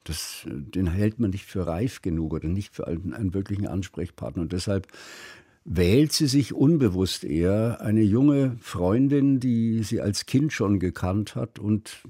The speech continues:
die selbst, äh, sozusagen sehr offen ist und sehr aufgeraut ist durch ihre Liebesaffäre, die gescheitert ist. Und da kommen zwei Frauen zusammen aus sehr unterschiedlichen,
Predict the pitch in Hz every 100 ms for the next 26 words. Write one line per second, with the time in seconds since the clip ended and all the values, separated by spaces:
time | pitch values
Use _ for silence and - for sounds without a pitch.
0 | 120 - 110 90 101 135 127 - - 120
1 | 110 107 110 - 104 110 98 110 - 127
2 | - 139 87 95 - 95 87 101 - 95
3 | 131 - 110 87 87 107 - 110 104 -
4 | - - 104 - 92 95 95 90 - -
5 | - - 87 123 127 110 - - - 98
6 | - 113 110 110 104 95 - 85 87 90
7 | 80 - - 98 90 - 78 95 - 123
8 | 120 - 101 101 - 76 104 131 - 120
9 | 107 110 113 71 98 - 101 110 135 101
10 | 120 110 - 104 98 98 101 92